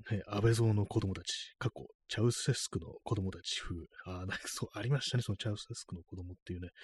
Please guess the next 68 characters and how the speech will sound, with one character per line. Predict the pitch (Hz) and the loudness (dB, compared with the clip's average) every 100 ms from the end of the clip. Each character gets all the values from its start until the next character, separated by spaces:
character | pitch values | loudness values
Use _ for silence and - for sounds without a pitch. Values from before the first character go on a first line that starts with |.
| - - - - | -14 -14 -16 -6
ま | 92 | 0
あ、 | |
あ | 98 | 4
れ | |
は | 107 | 6
な | |
ん | 98 | 6
か | |
非 | 101 | 6
常 | 107 | 8
に | |
な | 107 | 8
ん | |
か | 90 | 6
こ | - 90 90 | 0 -4 -2
う、 | |
ふ-、 | - - - | -4 -8 -4
ね、 | 92 87 | -4 -4
こ | - 69 | -10 -10
う、 | - | -8
不 | - | 2
幸 | 101 | 2
な | 82 - | 2 -6
こ | 87 | -10
う | |
話 | 85 87 - | -10 -10 -10
と | |
い | |
う | 82 | -8
か、 | |
な | 90 90 | -8 -8
ん | |
と | 85 | -12
い | |
う | 85 | -12
か | |
ね、 | 85 90 | -12 -12
こ | - 92 | -10 -8
う | |
あ | 90 | -6
れ | 90 | -6
で | |
し | - | -6
た | 92 | -6
け | 87 | -8
ど | 82 | -12
も | 87 | -12
ね。 | 92 87 _ - - - - | -10 -12 _ -20 -18 -18 -12
安 | 101 | 0
倍 | 104 | 4
蔵 | 117 | 6
の | 107 | 6
子 | - | 4
供 | 101 95 | 0 0
た | 87 | -2
ち、 | - - 98 | -4 -2 0
安 | 101 | 2
倍 | 117 | 2
チ | - 127 | 4 4
ル | 101 | 4
ド | 87 | 0
レ | - | -8
ン | 87 | -14
っ | |
て | - | -12
い | |
う | |
ね。 | 87 | -12